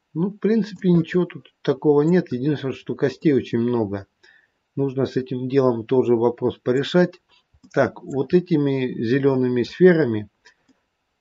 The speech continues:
вот, вот этот ряд, который отвечает, м, за движение выше века верхнего, это вот эти вот,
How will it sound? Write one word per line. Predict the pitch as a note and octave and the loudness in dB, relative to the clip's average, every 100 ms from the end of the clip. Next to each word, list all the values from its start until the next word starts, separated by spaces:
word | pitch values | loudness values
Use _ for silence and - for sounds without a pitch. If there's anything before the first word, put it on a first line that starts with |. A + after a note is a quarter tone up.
| _ _ _ | _ _ _
вот, | A#2 - - | -10 -10 -8
вот | C3+ - | -8 -2
этот | C3 A#2 A2+ | 0 0 2
ряд, | C3+ B2+ - | 2 2 0
который | - A#2 C3 A#2+ A#2 | -4 -2 2 2 2
отвечает, | - A2 B2+ B2 C3+ A#2 G#2+ - | 0 -6 -6 -2 0 0 -2 -14
м, | B2+ B2 A#2+ A2+ G2 _ _ _ - | -16 -14 -12 -14 -16 _ _ _ -6
за | A2 | -4
движение | A2+ B2 B2 C3 B2 B2 A2+ - _ _ _ _ - | -4 -2 0 0 0 0 -2 -8 _ _ _ _ 0
выше | B2 - A#2+ | 2 2 0
века | A#2 E3 D3+ B2 G#2 F#2 _ B2 | 4 4 4 0 -2 -6 _ -4
верхнего, | A2+ A2+ - A2 G#2 G2 - | 0 -2 -2 -6 -6 -10 -16
это | C#3 D3+ C3+ | -10 -6 0
вот | B2 A#2 - | 0 0 0
эти | A#2 - | -2 0
вот, | A2 - - | -4 -6 -16